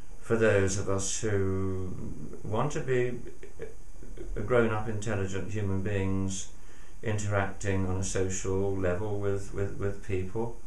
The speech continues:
And yet you still feel you're hiding the side of you away that you feel to some extent is a kind of perversion. And it's not a perversion, it's,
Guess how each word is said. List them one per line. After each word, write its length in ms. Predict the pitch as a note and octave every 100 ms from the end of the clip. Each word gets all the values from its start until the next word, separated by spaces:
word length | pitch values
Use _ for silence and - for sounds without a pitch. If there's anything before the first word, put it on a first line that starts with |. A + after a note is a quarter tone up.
| - - - - - - -
And 320 | A#2 A2+ A2+
yet 220 | A#2 - -
you 100 | A2+
still 440 | A2 - B2+ A#2+
feel 360 | A2+ - B2+ A2
you're 200 | G#2 G#2
hiding 680 | G2+ A#2 A2+ G2+ F2+ F2+ F#2
the 80 | F#2
side 480 | - - A2+ G2+ F#2
of 140 | D#2
you 100 | D#2 E2
away 340 | E2 E2 E2+
that 140 | C3
you 100 | C#3+ C#3
feel 400 | - F3 D#3+ A2
to 100 | G#2
some 240 | - C3+
extent 520 | A2+ - F2+ F2 - - - -
is 100 | A#2+
a 60 |
kind 260 | C3+ A2 G#2+
of 160 | G#2+ -
perversion. 680 | A2+ C#3 D3+ B2 E2+ D2+ D2 - - - - - - -
And 80 | A2+
it's 220 | A#2+ -
not 160 | E3 -
a 40 |
perversion, 680 | F#2 E2+ D#2+ E2 D#2+ A#2+ A#2+ - - - - -
it's, 500 | A#2 - - -